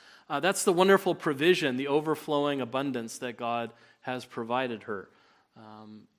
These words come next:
and it's made quite an impact on her life. Um, and Naomi recognizes that impact when she comes home. Right? You can imagine when Ruth left,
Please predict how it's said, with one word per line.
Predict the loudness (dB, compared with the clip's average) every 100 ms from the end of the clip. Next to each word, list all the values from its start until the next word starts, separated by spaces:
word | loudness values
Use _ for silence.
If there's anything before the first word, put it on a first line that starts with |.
| -10
and | -10
it's | -6
made | -4 -4 -4
quite | 0 0
an | 0
impact | -4 -6 -4 -2 -2 -4 -10
on | -8 -8
her | -6 -6
life. | -4 -6 -8 -20 -20 _ _ _ _ _ _ _ _ -20
Um, | -20 -18 -8
and | -6 -6 -6
Naomi | -2 0 2 2 0
recognizes | 0 -2 -2 -4 -4 -4 -6 -10 -6
that | -8 -6
impact | -8 -8 -8 -10 -10 -16
when | -10 -8
she | -8 -10
comes | -12 -12 -10 -12
home. | -12 -14 -16 -20 _ _ _ _ _ _ _ _ _ _ _ _ _
Right? | -8 -6
You |
can | 0 0
imagine | 4 4 4 2 2
when | 2 6
Ruth | 10 10 8
left, | 6 8 8 4 -4 -18 -20